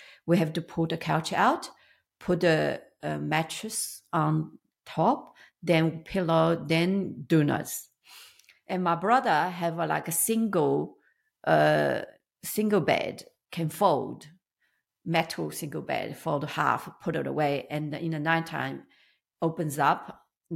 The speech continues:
he does the same, make his own bed and sleep. So every morning we have to put it away. And I remember I used to feel, "Oh my God, every day I have to do this," you know? <laughs> Yeah.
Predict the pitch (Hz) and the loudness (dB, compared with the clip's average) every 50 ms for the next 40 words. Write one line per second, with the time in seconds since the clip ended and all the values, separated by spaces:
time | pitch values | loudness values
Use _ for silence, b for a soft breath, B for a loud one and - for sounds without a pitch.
0 | 160 - 160 165 - 165 156 165 147 143 147 147 147 - 160 135 127 - - - | -10 -8 -8 -6 -4 -2 0 0 0 2 0 0 0 2 0 0 -2 -4 -6 -8
1 | - - 165 160 147 - - 160 - - 147 143 - - 147 147 131 - 147 127 | -4 0 2 2 2 2 -2 -6 -8 -6 -6 -4 -2 -2 0 0 4 4 4 4
2 | 123 - - 143 156 - - 165 147 - - - - - - - - - 170 180 | 4 2 0 -2 -4 -2 -2 -2 -4 -4 -6 -10 -10 -6 -4 0 2 4 4 4
3 | 165 165 170 165 165 165 156 135 143 160 156 B B B B B - 151 151 156 | 6 6 8 8 8 6 4 2 0 -2 -4 B B B B B 2 2 4 4
4 | 147 135 - - 160 - - 160 147 139 131 135 131 127 113 - - - _ _ | 4 2 2 0 -8 -4 -2 -2 -2 0 -2 0 0 0 0 -2 -4 -10 _ _
5 | _ _ _ _ _ _ _ _ _ _ - 156 156 156 151 160 165 160 156 156 | _ _ _ _ _ _ _ _ _ _ -6 -2 0 2 2 4 4 2 2 2
6 | 151 151 147 143 143 139 135 143 139 151 160 - - 165 160 - 147 135 131 - | 0 0 0 0 0 0 0 0 0 -2 -4 -6 -8 -10 -10 -8 -6 -6 -6 -2
7 | - 180 208 165 160 151 139 - - 165 180 151 - - 147 147 147 151 - - | 2 4 4 4 4 2 0 0 -2 0 0 0 -2 -2 -2 -2 -2 -2 -2 0
8 | 131 120 107 104 - 165 156 175 180 165 - 175 123 147 123 143 143 143 131 156 | 0 2 2 0 -2 -2 0 -2 -2 -2 -4 -6 -4 -4 -4 -2 -2 -4 -4 -4
9 | - - - 147 151 156 165 175 233 - 180 - - - - - _ - 339 466 | -6 -6 -6 -4 0 0 2 2 2 4 4 2 2 0 -10 -16 _ -4 -2 -2
10 | 508 466 415 370 320 240 B - _ - 170 180 165 147 123 123 | 0 0 -2 -4 -4 -8 B -14 _ -2 2 2 4 4 2 -2